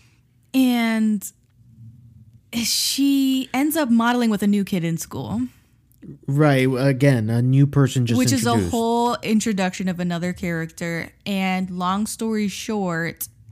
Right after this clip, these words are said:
Speaker 1: it ends up being, like, kind of a competition for Junpyo. He finds him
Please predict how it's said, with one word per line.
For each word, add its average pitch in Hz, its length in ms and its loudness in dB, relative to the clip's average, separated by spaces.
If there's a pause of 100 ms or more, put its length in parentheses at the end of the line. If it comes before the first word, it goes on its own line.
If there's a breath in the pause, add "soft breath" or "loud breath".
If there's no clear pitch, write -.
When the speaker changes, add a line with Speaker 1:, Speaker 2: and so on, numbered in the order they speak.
Speaker 1:
it 208 160 -2
ends 196 180 -2
up 196 160 -6
being, 196 240 -2
like, 175 180 -4
kind 185 180 -4
of 175 180 -8 (560 soft breath)
a 139 40 -12
competition 226 800 -2
for 277 180 -4
Junpyo. 285 520 -2
He 196 160 -2
finds 185 380 -4
him 185 280 -2